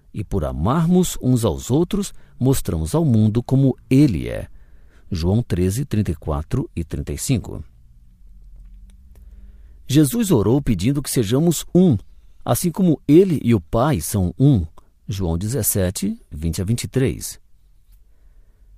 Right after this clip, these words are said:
Jesus nos diz que sejamos perfeitos, como é o nosso Pai Celestial. Mateus cinco, quarenta e oito. Jesus nos diz que sejamos pescadores de homens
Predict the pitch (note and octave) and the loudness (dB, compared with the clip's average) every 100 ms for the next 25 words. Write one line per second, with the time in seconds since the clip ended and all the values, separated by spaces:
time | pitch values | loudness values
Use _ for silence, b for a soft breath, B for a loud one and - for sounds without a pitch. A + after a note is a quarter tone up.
0 | - - F#2 E2 - C#3+ E3 F#2 C#2 - | -16 -10 -6 -6 -2 -2 0 -2 -4 -2
1 | B2 C3+ - - - - - D3+ A#2 C3+ | 0 0 -2 -6 -14 -8 -2 0 2 2
2 | D3 - E3+ D#3 - A#2+ A#2+ A#2 - - | 0 0 0 2 0 -2 -2 -8 -10 -16
3 | - - - - C3+ A#2+ G2 - - A#2 | -20 -20 -20 -2 2 2 0 -4 -2 0
4 | E3 - A#2+ A2+ A#2 - C#3 - E2+ F#2 | 0 -2 -2 -2 -2 -4 -8 -6 -4 -4
5 | - G2+ G2 - D#2 C2 B1 - - - | -4 -4 -4 -4 -4 -4 -8 -14 -20 -20
6 | - - - A#2+ B2 G#2+ G#2 - F#2+ F#2+ | -20 -20 -6 -4 -2 -2 -2 -2 -2 -4
7 | - E2+ E2 F#2 A#1 A1+ - - - - | -4 -4 -2 -4 -6 -12 -12 -14 -16 -20
8 | - - - - - - - - - - | -20 -20 -20 -20 -20 -20 -20 -20 -20 -14
9 | - C#3 A2+ C#3+ E3 F#3 A2+ - B2 E3+ | 0 2 4 4 4 4 2 0 -2 -2
10 | - - C3 C3 D#3 E3 - - - D#3+ | -2 0 2 2 2 -2 -6 -16 -2 -2
11 | - C#3 B2 D#3 D3+ C3+ D3+ D#3 A2 A#1 | 0 0 2 2 2 4 6 6 2 -4
12 | - | -10